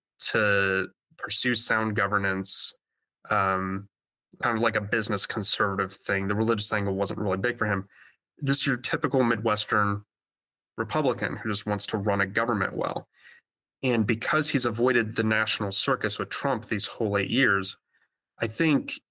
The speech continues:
at least as opposed to somebody like Pence, who got caught up in all that stuff, I think that Burgum has an agenda to sell that hasn't been caught up in the media circus of the last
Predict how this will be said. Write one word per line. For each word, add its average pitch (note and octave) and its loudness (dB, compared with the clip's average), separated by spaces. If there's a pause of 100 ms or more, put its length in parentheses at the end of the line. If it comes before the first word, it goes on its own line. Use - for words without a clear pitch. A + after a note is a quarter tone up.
at C3 0
least D3+ 4
as B2 2
opposed A#2+ 0
to A#2+ 4
somebody A2+ 2
like G#2 -2
Pence, - 0 (800)
who C3 -2
got G#2+ 2
caught G#2 -2
up D3+ 0
in G#2+ 0
all F#2+ -2
that F#2+ 0
stuff, G2+ 0 (340)
I - -2
think D#3 0
that A2+ -6
Burgum A2+ 2 (960)
has D3 0
an C3 2
agenda A#2+ 2
to A#2 -4
sell G#2+ 4 (260)
that A#2 -4
hasn't C3 0
been A2+ 0
caught A2+ 0
up G#2+ 0
in A2 -4
the G#2+ -2
media G#2+ -2
circus - 2
of A2 -4
the G#2+ 0
last G2+ 0